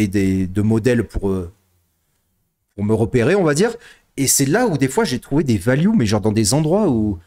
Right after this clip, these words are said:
et je voyais que la cote avait pas trop chuté, alors que le mec avait l'info que ça envoyait l'équipe B en face, et putain, je pouvais prendre des values comme ça, c'est ouf, hein. Il faut être un suiveur professionnel aussi, hein.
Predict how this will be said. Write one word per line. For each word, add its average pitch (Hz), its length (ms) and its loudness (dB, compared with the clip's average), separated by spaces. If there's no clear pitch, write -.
et 110 160 -2
je 107 120 -2
voyais 160 200 2
que 156 100 -4
la 139 80 2
cote 170 200 0
avait 123 120 2
pas 135 120 -2
trop - 140 -2
chuté, 165 260 -2
alors 123 220 0
que - 60 -2
le 120 240 2
mec 156 220 -2
avait 120 140 0
l'info 123 300 -2
que 131 140 -4
ça - 140 -2
envoyait 117 220 -2
l'équipe 117 260 -6
B 151 140 2
en 131 100 0
face, - 440 -2
et 196 60 -14
putain, - 260 -6
je - 120 -6
pouvais 107 200 -6
prendre 117 200 -8
des 113 80 -4
values 165 320 -2
comme 165 160 0
ça, 214 120 0
c'est - 140 0
ouf, 214 180 -2
hein. 170 120 0
Il 131 80 -2
faut 226 100 2
être 254 160 -2
un 240 40 2
suiveur 226 280 0
professionnel 233 500 0
aussi, 160 240 -2
hein. 135 80 -4